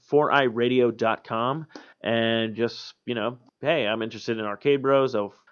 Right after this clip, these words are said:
forward their emails to me and everything like that, and, uh, we can start setting something up, having you, uh, come on the show, try out, you know, meet, whatnot. So it would be kinda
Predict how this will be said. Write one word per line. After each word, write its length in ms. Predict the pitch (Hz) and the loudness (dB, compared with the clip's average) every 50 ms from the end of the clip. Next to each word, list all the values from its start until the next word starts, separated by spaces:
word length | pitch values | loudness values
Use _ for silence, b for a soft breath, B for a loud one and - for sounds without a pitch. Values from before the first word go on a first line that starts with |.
| _ _ - | _ _ 0
forward 280 | 127 120 120 120 113 | 2 4 4 4 4
their 120 | 113 110 107 | 2 2 2
emails 400 | 95 120 120 117 110 110 - - | 0 -2 -2 -2 -2 -4 -4 -6
to 60 | 120 | -8
me 260 | 113 120 131 131 131 | -4 -4 -2 -2 -2
and 80 | 127 123 | -2 -2
everything 280 | 127 120 120 120 127 117 | -2 -4 -4 -4 -6 -6
like 80 | 120 | 0
that, 260 | - 123 123 127 127 | 2 2 2 2 2
and, 140 | 120 110 107 | 0 -2 -2
uh, 180 | 107 107 110 110 110 | -2 -4 -2 -2 -2
we 100 | 113 107 | -4 -4
can 160 | - 117 110 | -6 -8 -10
start 300 | - - - 110 110 - | -6 -2 -2 -2 -2 -2
setting 220 | - 113 113 113 | -6 -8 -6 -6
something 320 | 107 - 117 110 - 110 110 | -4 -6 -6 -4 -4 -4 -2
up, 220 | 110 113 110 - | -2 -4 -4 -4
having 280 | - 113 110 107 107 107 | -4 -4 -2 -2 -4 -4
you, 120 | 107 107 | -4 -4
uh, 180 | 104 104 101 - | -4 -6 -6 -8
come 180 | - 120 117 | -6 -2 -2
on 100 | 117 117 | -2 -2
the 60 | 113 | -2
show, 300 | 110 - - 117 117 117 113 | -4 -2 0 2 2 2 2
try 340 | - - 113 113 113 113 113 | 0 0 0 0 2 2 2
out, 140 | 117 110 | 0 0
you 100 | 69 95 | -2 -6
know, 100 | 107 104 | -8 -8
meet, 320 | 101 110 117 117 117 113 - | -6 -6 -6 -4 -6 -6 -8
whatnot. 500 | - 95 113 113 110 110 113 113 107 - | -8 -6 -6 -6 -4 -4 -6 -6 -8 -10
So 200 | - - 107 104 | -10 -6 -6 -4
it 40 | 104 | -2
would 100 | 110 107 | -4 -4
be 100 | 107 110 | -4 -6
kinda 360 | - 123 113 113 113 113 113 | -4 -2 -2 0 -2 -4 -4